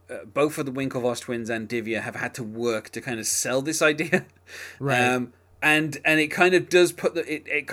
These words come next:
Speaker 1: I don't know, it, it, it makes, it makes me feel a bit more sympathetic for, for Mark Zuckerberg, because it's like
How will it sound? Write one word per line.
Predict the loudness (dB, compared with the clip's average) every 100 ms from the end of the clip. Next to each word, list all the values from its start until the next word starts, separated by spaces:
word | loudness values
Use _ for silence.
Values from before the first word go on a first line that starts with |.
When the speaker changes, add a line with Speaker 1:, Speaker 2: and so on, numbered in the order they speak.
| 0
Speaker 1:
I | 2
don't | 4
know, | 4
it, | 4 0 -8
it, | -12 -8
it | -4
makes, | 2 2 2 -2
it | 0
makes | 2 0
me | -2
feel | 2 4 6
a |
bit | 4 4 2 2
more | -2 -2
sympathetic | -2 -6 -4 -2 -2
for, | -8 -10 -12
for | -14 -8
Mark | -4 -4
Zuckerberg, | -4 -6 -4 -4 -4
because | -6 -8 -10
it's | -6
like | -4 -4